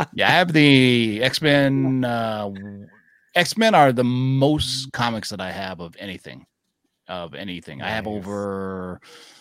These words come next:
Speaker 1: four fifty, four, four fifty. Uh, I have an entire long box and then some of X-Men. My go-,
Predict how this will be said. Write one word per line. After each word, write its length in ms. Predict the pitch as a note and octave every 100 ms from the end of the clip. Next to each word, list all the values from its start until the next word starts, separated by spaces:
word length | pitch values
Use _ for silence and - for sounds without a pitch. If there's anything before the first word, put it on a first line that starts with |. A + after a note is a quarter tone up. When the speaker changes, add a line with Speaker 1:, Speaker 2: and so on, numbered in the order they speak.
| _ _ _ _ _ _ _ _ _
Speaker 1:
four 1080 | - - - - - A#2 C3+ D#3 G3 G#3 - _ _ _ _
fifty, 500 | E3 - A#3 A3 F#3+ -
four, 480 | - C3+ D3+ D#3+ E3
four 320 | - D#3 D3+
fifty. 580 | - E3 F#3 F3+ F3 C#3+
Uh, 220 | - B1
I 120 | F#2
have 100 | C#3
an 60 | C3
entire 380 | A#2 - D3 C#3
long 260 | C3 C3
box 240 | C3 B2 -
and 120 | G2+
then 160 | G#2 G2+
some 300 | F2+ D2+ D2+
of 300 | E2 D#2+ F2
X-Men. 400 | F2+ - D#2+ D#2+
My 300 | G2 G#2+ G2
go-, 200 | F#2